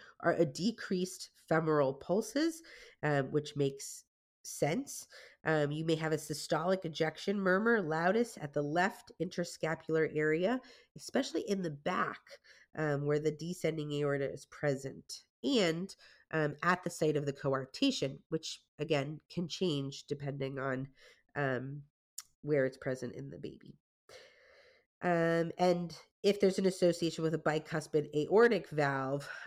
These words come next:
um, you may have, uh, an aortic regurgitation type murmur. The E K G is usually normal.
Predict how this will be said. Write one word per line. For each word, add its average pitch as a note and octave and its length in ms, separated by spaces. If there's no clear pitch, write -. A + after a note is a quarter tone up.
um, C#3+ 260
you D#3 180
may D3+ 300
have, C#3 480
uh, C3+ 260
an C#3+ 160
aortic C3+ 580
regurgitation C3 800
type - 320
murmur. - 300
The - 180
E G#3 40
K G3+ 240
G G3+ 300
is G#3+ 200
usually D3 720
normal. C3+ 480